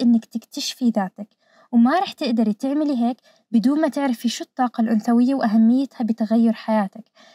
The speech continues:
احضري هاي الحلقة من هاتونز بلوج عشان تكتشفي كيف. إذا عندك أي شي حابة تشاركيه ممكن يساعدنا باكتشاف الشغف، شاركيه بالكومنتس.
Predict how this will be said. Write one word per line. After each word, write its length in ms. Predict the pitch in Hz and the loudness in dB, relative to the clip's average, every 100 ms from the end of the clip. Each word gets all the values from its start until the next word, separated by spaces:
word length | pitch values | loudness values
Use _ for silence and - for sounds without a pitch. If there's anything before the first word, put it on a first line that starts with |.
| _ - | _ -8
احضري 320 | - 359 339 | -2 0 2
هاي 200 | 240 220 | 2 2
الحلقة 380 | 214 233 233 226 | 0 -2 -4 0
من 160 | 220 | 0
هاتونز 400 | 196 214 269 302 | 2 -2 -2 -2
بلوج 240 | 254 214 262 _ _ - | -2 -2 -4 _ _ -8
عشان 280 | 220 262 262 | -4 0 0
تكتشفي 420 | 240 - 226 - | -2 -6 -8 -6
كيف. 220 | 202 - _ _ _ _ _ _ - | -10 -12 _ _ _ _ _ _ -4
إذا 140 | 233 | 0
عندك 400 | 233 277 285 - | 2 2 0 -2
أي 100 | 294 | -6
شي 200 | 330 285 | -4 -4
حابة 320 | 233 233 226 247 | -2 -2 0 -2
تشاركيه 460 | - 226 220 226 | -2 -6 -2 -2
ممكن 340 | 202 233 - 262 | 2 0 0 -2
يساعدنا 440 | 226 233 214 196 | 0 -2 -2 -4
باكتشاف 520 | 185 - 214 254 247 | -6 -10 -8 -6 -6
الشغف، 420 | 247 - 247 339 _ - - _ | -6 -6 -4 -4 _ -20 -20 _
شاركيه 400 | - 294 - 427 | -4 -4 -2 -2
بالكومنتس. 580 | 254 - 185 180 - - | 0 -2 -8 -10 -12 -18